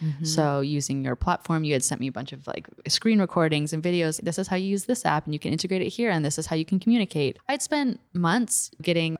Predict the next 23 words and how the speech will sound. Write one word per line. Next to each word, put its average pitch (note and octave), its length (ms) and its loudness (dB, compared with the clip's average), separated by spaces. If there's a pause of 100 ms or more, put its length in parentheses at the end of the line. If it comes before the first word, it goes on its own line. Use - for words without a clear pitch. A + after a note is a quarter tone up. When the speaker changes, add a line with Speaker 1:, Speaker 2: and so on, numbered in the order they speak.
Speaker 2:
maybe G3 280 2
fifty G3+ 420 -6
to E3+ 80 -2
seventy F#3+ 360 -2
different F3 320 -4
emails F#3 400 -2
of D3 120 -8
people D#3+ 480 -4
coordinating. E3 640 -4
"We D3 100 -6
have C#3+ 180 -8
a D3+ 60 -6
new D3+ 240 -6
product A3 400 0
coming F3+ 300 -4
out. D#3 160 -2
We'd D3+ 100 -2
love A#2 160 -4
to D#3+ 60 -8
send A3 260 0
you G3+ 80 2
something." D#3+ 540 -4
And, D3+ 120 -8